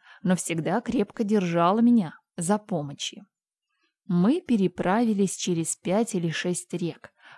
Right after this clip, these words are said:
в несколько раз шире и глубже Нила и Ганга, и едва ли нам встретился хоть один такой маленький ручеёк, как Темза у Лондонского моста. Мы были в пути десять недель,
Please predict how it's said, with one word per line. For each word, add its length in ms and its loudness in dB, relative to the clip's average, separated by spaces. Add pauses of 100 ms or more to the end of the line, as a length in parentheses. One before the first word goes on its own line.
в 140 -4
несколько 580 0
раз 220 -2
шире 460 0
и 220 -6
глубже 520 0
Нила 520 2
и 120 -2
Ганга, 580 2 (440)
и 100 0
едва 440 2
ли 120 2
нам 240 4
встретился 720 -2
хоть 280 -2
один 400 2
такой 320 0
маленький 640 2
ручеёк, 540 -2 (240)
как 280 -6
Темза 520 0 (260)
у 80 -2
Лондонского 720 0
моста. 480 -6 (680)
Мы 180 4
были 240 4
в 80 -6
пути 480 -2 (180)
десять 540 0
недель, 500 2